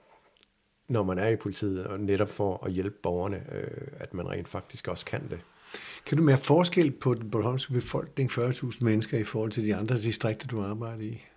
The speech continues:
Speaker 1: Ja, men det kan jeg godt. Øh, og, og det, det vil jeg sige, det, det kan jeg også sådan, øh, u-, uanset om man kører i København, eller i Kalundborg, eller i
Speaker 2: Mhm.
Speaker 1: Jylland,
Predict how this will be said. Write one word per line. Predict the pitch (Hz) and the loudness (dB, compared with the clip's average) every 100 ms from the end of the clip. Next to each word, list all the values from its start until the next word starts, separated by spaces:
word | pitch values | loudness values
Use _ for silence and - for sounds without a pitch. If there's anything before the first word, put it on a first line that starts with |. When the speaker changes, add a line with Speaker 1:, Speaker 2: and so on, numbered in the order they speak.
| - _ _ _ _ _ _ _ _ - | -20 _ _ _ _ _ _ _ _ -2
Speaker 1:
Ja, | 110 135 | 2 2
men | 131 | 2
det | |
kan | 139 127 | 4 4
jeg | 107 | 4
godt. | 101 123 - | 2 0 -2
Øh, | 110 117 - - - - - - | -2 -4 -12 -18 -18 -20 -20 -14
og, | 143 | -10
og | - 123 | -4 -2
det, | 113 | 0
det | 120 117 120 | 0 -2 0
vil | 117 | 2
jeg | 110 | 4
sige, | 123 113 | 2 2
det, | 123 113 | 0 0
det | 117 | -2
kan | 117 | 2
jeg | 110 | 4
også | 101 110 | 4 2
sådan, | 123 107 101 | 2 2 2
øh, | 90 85 85 80 85 - - - - _ _ _ - - - _ _ _ _ _ _ - | 0 0 -2 -6 -10 -8 -8 -8 -18 _ _ _ -20 -20 -20 _ _ _ _ _ _ -8
u-, | |
uanset | 104 95 98 101 113 | -4 -4 0 2 2
om | 104 | 2
man | 90 | 2
kører | - 95 | 4 2
i | |
København, | - 85 76 85 101 87 | 2 -4 -2 2 4 4
eller | 87 87 82 80 | 0 0 -2 -2
i | 85 | -4
Kalundborg, | 87 95 87 87 98 95 87 | -4 -4 -2 0 0 0 0
eller | 95 117 | 4 6
i | |
Speaker 2:
Mhm. | 120 | 6
Speaker 1:
Jylland, | 117 123 101 | 4 2 0